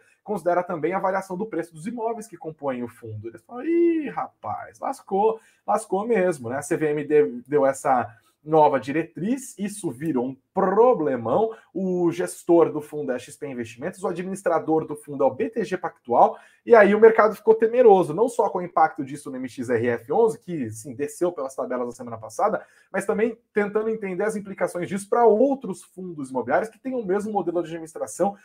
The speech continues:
Inclusive o B T G Pactual administra uma montanha de fundos, né? Uma grana de muita gente.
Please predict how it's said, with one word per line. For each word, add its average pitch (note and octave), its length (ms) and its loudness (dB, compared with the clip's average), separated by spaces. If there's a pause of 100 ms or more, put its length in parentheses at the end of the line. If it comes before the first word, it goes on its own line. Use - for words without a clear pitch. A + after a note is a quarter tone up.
(140)
Inclusive F#3 400 -2
o G3+ 40 0
B F#3 100 -2
T D#3+ 100 -8
G - 140 -4
Pactual D3 420 -2
administra E3+ 400 -6
uma C4+ 160 -2
montanha A3+ 640 2
de C#3 140 -6
fundos, D#3+ 480 -8
né? A#2+ 100 -4
Uma A#2+ 200 2
grana E3+ 380 -2
de G#3 140 -8
muita G3 340 -6
gente. F3+ 360 -6